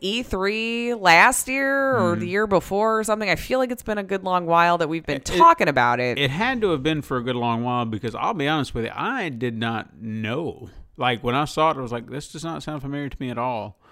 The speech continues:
Speaker 2: And I
Speaker 1: Yeah.
Speaker 2: d-, I had no recollection of this game whatsoever, so it must have been a long time
Speaker 1: I
Speaker 2: that
Speaker 1: couldn't remember the names of the games specifically, like, the, the stories.
Speaker 2: Yeah.
Speaker 1: Um, actually.
Speaker 2: But I will say this while you're kinda looking that
Speaker 1: Yeah,
Speaker 2: up,
Speaker 1: I just,
Speaker 2: um,
Speaker 1: Dark Pictures Anthology.
Speaker 2: Yeah.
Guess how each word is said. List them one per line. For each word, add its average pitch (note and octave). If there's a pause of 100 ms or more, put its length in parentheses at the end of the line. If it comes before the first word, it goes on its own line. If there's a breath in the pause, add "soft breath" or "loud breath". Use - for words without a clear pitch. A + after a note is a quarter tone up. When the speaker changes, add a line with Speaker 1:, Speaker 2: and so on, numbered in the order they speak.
(320 soft breath)
Speaker 2:
And A2
I B2
Speaker 1:
Yeah. E3
Speaker 2:
d-, -
I C#3+
had F3
no B2
recollection C3+
of A#2+
this A2+
game A2+
whatsoever, A2+
so G2+
it F3
must F3
have A#2+
been C3+
a A2+
long A#2
time G#2+
Speaker 1:
I A3
Speaker 2:
that G#3+
Speaker 1:
couldn't F4+
remember C4+
the G3+
names F3+
of E3+
the D#3
games D3 (120)
specifically, A#2+
like, C#3
the, C#3
the C3
stories. G2+
Speaker 2:
Yeah. F#2 (400 soft breath)
Speaker 1:
Um, C3+
actually. C#3+ (1200 loud breath)
Speaker 2:
But C#3
I C#3+
will F#3
say D#3+
this E3
while C#3
you're B2+
kinda C3+
looking B2
that A#2+
Speaker 1:
Yeah, B2+
Speaker 2:
up, B2+
Speaker 1:
I C#3
just, C#3
Speaker 2:
um, A2+
Speaker 1:
Dark D#3+
Pictures F3+
Anthology. C3+
Speaker 2:
Yeah. A#2+